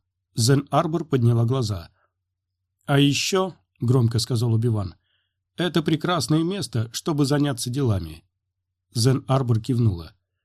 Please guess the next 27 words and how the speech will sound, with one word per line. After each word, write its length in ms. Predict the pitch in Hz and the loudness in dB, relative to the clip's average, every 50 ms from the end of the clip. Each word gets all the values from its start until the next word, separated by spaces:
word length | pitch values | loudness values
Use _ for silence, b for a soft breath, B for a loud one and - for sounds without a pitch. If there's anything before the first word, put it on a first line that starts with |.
| _ _ _ _ _ _ _ | _ _ _ _ _ _ _
"Это 340 | - 131 117 117 117 156 170 | 0 2 2 4 2 0 -2
тоже. 500 | - - 147 104 95 82 92 87 98 - _ _ _ _ _ _ _ _ _ _ _ _ _ | -2 -2 -2 -2 -2 -2 -6 -10 -14 -16 _ _ _ _ _ _ _ _ _ _ _ _ _
Или 440 | - 160 175 170 165 165 - - _ _ | -4 -2 0 2 2 2 2 0 _ _
так 240 | - 185 165 - - | -2 -2 -2 0 -2
я 100 | 160 156 | -4 -4
слышала". 600 | - - 143 117 98 - - 95 85 90 - - _ _ _ _ _ _ _ _ _ _ _ _ _ _ _ _ _ _ _ _ | -4 -2 -2 -2 -2 -2 -6 -10 -12 -14 -16 -18 _ _ _ _ _ _ _ _ _ _ _ _ _ _ _ _ _ _ _ _
"И 160 | - 160 175 185 | 2 4 4 4
мы 180 | 196 180 143 | 4 4 2
слишком 500 | 117 - - 135 135 127 - - 156 131 | 2 2 0 0 0 0 0 0 2 2
молоды, 440 | 139 147 175 202 214 220 208 220 214 | 4 2 2 0 0 -2 -4 -4 -6
чтобы 320 | - - - 143 131 139 | -4 -2 -2 0 2 2
отойти 360 | 135 120 139 139 131 - - 143 | 0 2 2 0 0 0 0 -2
от 200 | 143 143 131 113 | -2 -2 -2 -4
дел", 300 | 107 95 82 85 - _ _ _ _ | -4 -6 -6 -8 -12 _ _ _ _
сказала 500 | - - - 127 113 113 117 113 117 117 | -12 -6 -2 0 2 2 4 4 4 2
Сири, 460 | 117 - - 175 160 156 147 - _ _ | 2 0 -2 -2 -2 -2 -4 -4 _ _
подыгрывая 560 | - 139 117 120 139 131 127 127 123 117 117 117 | 0 2 2 2 2 2 2 2 2 2 2 2
Оби-Вану. 640 | 131 123 110 110 127 110 104 95 85 82 78 82 - _ _ _ _ _ _ _ _ _ _ _ _ _ _ | 0 0 0 2 0 0 -2 -4 -4 -6 -10 -14 -16 _ _ _ _ _ _ _ _ _ _ _ _ _ _
"Как 280 | - - 143 135 - - | 0 2 2 2 4 4
и 40 | 156 | 2
вы, 200 | 147 160 214 196 | 2 2 0 0
я 200 | 123 107 123 123 | 0 0 0 0
уверен", 520 | 113 110 107 117 110 104 104 107 113 - - _ _ | 0 2 2 2 2 2 0 -2 -4 -6 -12 _ _
сказал 440 | - - - 123 113 110 120 110 | -12 -6 -2 -2 0 0 0 0
Оби-Ван. 480 | 110 110 104 120 117 107 101 98 95 - - _ _ _ _ _ _ _ _ _ _ _ _ _ _ _ _ _ | 0 0 2 0 0 0 0 -4 -6 -10 -14 _ _ _ _ _ _ _ _ _ _ _ _ _ _ _ _ _
Осторожно 760 | - 127 120 - - 143 131 147 190 214 202 165 165 202 175 131 | -2 -2 -2 0 0 0 0 0 0 0 -2 -2 -2 -2 0 0
Зен 260 | 120 170 165 - | 0 0 0 -2